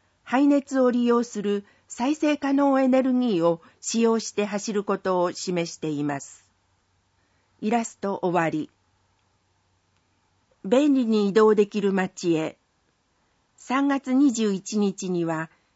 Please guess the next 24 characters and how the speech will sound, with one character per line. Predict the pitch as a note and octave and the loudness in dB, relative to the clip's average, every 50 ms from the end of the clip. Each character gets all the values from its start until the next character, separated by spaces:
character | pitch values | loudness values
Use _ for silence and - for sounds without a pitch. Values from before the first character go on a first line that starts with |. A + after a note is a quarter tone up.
| _ _ _ | _ _ _
地 | - - C4 C#4 | -6 -2 0 0
域 | C4+ - - C4+ B3+ | 0 0 0 0 2
連 | B3+ B3+ B3+ A#3+ A3+ - | 2 2 2 0 -2 -2
携 | - A3+ A3 G#3+ G#3+ - - | -2 -2 -2 -2 -2 -2 -2
ア | - A3+ | -2 -2
イ | C#4 D4 | -2 -2
シ | - - D4 C#4 C4+ | -2 -2 -2 -2 -2
ー | - | -4
カ | - C4 B3 A3 | -4 -4 -2 -2
ー | G3 | -2
ド | E3+ F3 F3 F3 - | -2 -2 -4 -4 -6
ト | - _ - C#4+ | -8 _ -6 -2
ト | - C#4 B3 | 0 2 2
ラ | A3 G#3+ F#3 | 2 2 0
が | F3 F3+ G3 | -2 -4 -4
ス | - - _ | -6 -8 _
タ | - F#3 | -6 -4
ー | E3+ E3 | -4 -6
ト。 | - _ D#3 D#3 - - _ _ _ _ _ _ _ _ _ _ _ _ _ _ _ _ _ _ - | -8 _ -8 -10 -10 -10 _ _ _ _ _ _ _ _ _ _ _ _ _ _ _ _ _ _ -6
ま | G3+ G3+ G3+ | -6 -6 -4
た、 | - G3+ G3 G3 F#3+ - _ _ _ _ _ _ _ | -2 -2 -2 -2 -4 -6 _ _ _ _ _ _ _
市 | - - - C#4+ | -12 -4 0 2
内 | C#4 B3+ A#3+ A#3 G#3+ | 2 4 4 2 2
の | F#3+ F#3 F3+ F#3 F3 | 0 0 0 -2 -4